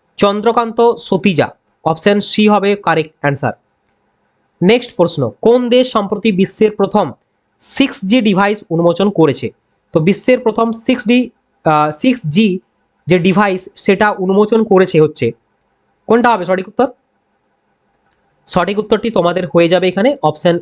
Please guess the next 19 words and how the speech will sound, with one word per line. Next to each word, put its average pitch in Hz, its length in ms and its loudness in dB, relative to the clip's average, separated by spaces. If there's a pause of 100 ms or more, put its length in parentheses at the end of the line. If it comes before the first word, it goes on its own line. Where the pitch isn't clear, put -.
(140)
এ, 208 240 2 (440)
জাপান, 147 440 -2 (1800)
জাপান, 156 340 -4
ঠিক 240 140 0
আছে? 156 200 -2 (600)
ওকে, 175 280 -4 (280)
চলো 185 220 0
নেক্সট, 190 340 -4 (160)
নেক্সট 202 220 -2
প্রশ্ন। 143 300 0 (560)
নেক্সট 214 200 2
প্রশ্নটা 233 280 2
আমরা 226 160 0
দেখব, 175 360 0 (280)
সম্প্রতি 214 400 -2
কোন 226 320 2
দুটি 233 260 0
দেশ 180 480 0
যৌথভাবে 208 720 2